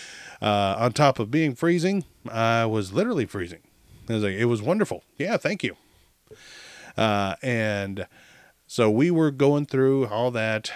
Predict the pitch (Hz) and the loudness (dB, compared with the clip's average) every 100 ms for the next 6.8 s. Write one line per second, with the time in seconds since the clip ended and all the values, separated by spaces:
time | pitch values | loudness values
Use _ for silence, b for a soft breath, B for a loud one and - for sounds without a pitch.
0 | 113 107 117 - 101 98 127 135 131 120 | -8 -4 -4 -4 -4 -4 0 0 0 -2
1 | 113 135 123 120 120 135 - 113 113 - | 0 0 0 -2 -4 -6 -4 -6 -6 -6
2 | 110 104 104 95 98 92 95 90 - 104 | -6 -4 -4 -4 -6 -6 -6 -6 -4 -4
3 | 95 95 110 92 - 92 92 92 92 90 | -6 -8 -10 -10 -10 -12 -8 -8 -6 -8
4 | 85 101 95 90 - - 98 95 - 85 | -6 -4 -4 -6 -8 -8 -6 -8 -8 -8
5 | 92 87 - 98 92 98 95 - - 98 | -8 -8 -6 -6 -6 -6 -8 -8 -10 -10
6 | 95 90 90 95 92 90 92 | -8 -10 -8 -8 -6 -6 -6